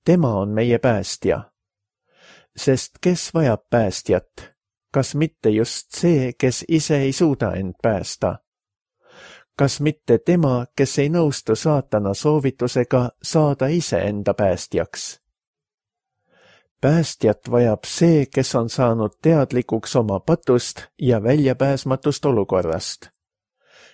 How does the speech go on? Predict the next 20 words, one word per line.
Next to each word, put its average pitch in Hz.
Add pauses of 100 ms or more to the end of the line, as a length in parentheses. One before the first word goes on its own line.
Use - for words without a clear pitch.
Sellepärast 123
jääb 113
ainsaks 131
lootuseks 123
see, 131 (120)
kes -
Kristus 156
on 104 (160)
ja 117
mida 120
ta 113
on 107
teinud. 98 (3500)
Mida 143
siis 120
tähendab 113
lisamärkus, 131 (160)
et 131
Jeesus 139
on 123